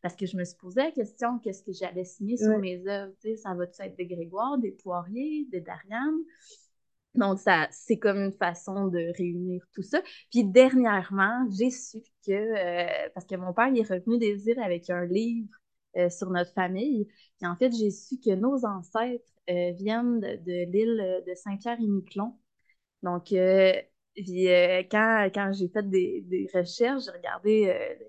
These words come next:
Speaker 1: des informations sur l'île, ben, j'ai remarqué que le logo même de la place de Saint-Pierre-et-Miquelon, le logo, il est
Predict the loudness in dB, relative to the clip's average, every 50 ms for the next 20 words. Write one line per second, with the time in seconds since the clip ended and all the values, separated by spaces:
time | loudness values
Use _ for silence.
0 | -20 _ -8 -8 -4 -4 -4 -4 -4 -4 -4 -4 -6 -4 -2 -4 -4 -4 -6 -10
1 | -12 -4 2 4 4 4 4 2 0 -2 -10 -20 -20 _ _ -2 2 4 4 4
2 | 4 4 4 6 6 6 4 2 0 -2 -2 -2 -4 -4 0 2 2 2 0 -2
3 | 0 2 4 6 8 6 6 6 4 0 0 0 2 4 8 8 8 8 8 8
4 | 8 8 8 6 4 4 4 4 2 0 -2 -2 -2 -4 -4 -6 -10 _ _ _
5 | _ 0 2 4 4 2 0 -2 -2 0 2 2 2 2 0 -2 -6 -6 -4 -2
6 | -2 -2 -4 -6 -8 -6 -6 -6 -4 -4 -2 -2 -2 0 0 0 0 -2 -4 -6
7 | -8 -6 -6 -6 -6 -6 -4 -2 -2 2 4 4 4 4 2 2 2 2 2 0
8 | -2 -6 -8